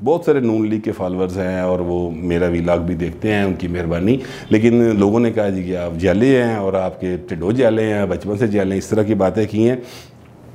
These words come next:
तो मैं उनकी नज़र सिर्फ एक शेर करना चाहता हूँ कि "पत्थरों, आज मेरे सर पे बरसते क्यों हो, मैंने तुमको भी तो कभी अपना खुदा रखा है।"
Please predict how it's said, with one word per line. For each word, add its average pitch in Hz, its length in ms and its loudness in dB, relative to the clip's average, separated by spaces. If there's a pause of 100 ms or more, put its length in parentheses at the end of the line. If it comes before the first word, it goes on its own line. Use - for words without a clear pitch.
(200)
तो 123 80 4
मैं 113 300 4
उनकी 110 280 -2
नज़र 92 400 0
सिर्फ 90 340 -4
एक 92 220 -4
शेर 120 320 0
करना 90 280 0
चाहता 90 340 0
हूँ 107 100 2
कि 107 100 -4
"पत्थरों, 110 560 2
आज 113 200 2
मेरे 101 320 -2
सर 95 200 -8
पे 95 240 -6
बरसते 90 460 -2
क्यों 92 260 -2
हो, 95 260 0 (420)
मैंने 147 240 4
तुमको 131 460 2
भी 127 140 0
तो 104 160 -6
कभी 92 340 0
अपना 90 320 -2
खुदा 82 340 -2
रखा 82 320 -6
है।" 101 220 -2